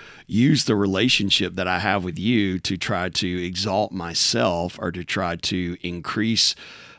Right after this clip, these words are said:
uh, myself. Instead, I want to, um, I want to give respect to you. Uh, I want to, um, I want to see you succeed. I want to put you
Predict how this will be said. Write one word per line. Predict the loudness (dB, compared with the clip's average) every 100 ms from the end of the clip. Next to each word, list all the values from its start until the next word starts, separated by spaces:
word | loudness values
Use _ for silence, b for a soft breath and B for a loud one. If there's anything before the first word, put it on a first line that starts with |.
| B
uh, | -4 -2 -2 -2 -4 -6 -6
myself. | -4 -4 0 0 2 2 2 0 -4 -4
Instead, | -4 0 0 2 2 2 2 0 -2 -6 -6
I | -2 0 2 2 0
want | -2 -4 -4 -6 -10 _
to, | -4 -2 -2 -2 -4 -6
um, | -8 -6 -8 -10 -12 _ _ -6
I | -4
want | -2 -2
to | -2
give | -4 -4 -6 -4
respect | 0 0 0 -2 -2 -4
to | -4
you. | -2 0 2 2 0 B B B B _
Uh, | -6 -4 -4 -4 -4 -4 -6 -6
I | -4 0
want | 2 0 -2 -2
to, | 0 0 -2 -4 -6
um, | -8 -8 -8 -6
I | -2
want | 0
to | 0
see | 0 0
you | 2 4
succeed. | 4 2 2 2 2 2 0 0
I | 0
want | 0
to | 0
put | -4 -6 -6
you | -2 2 4 6 4 2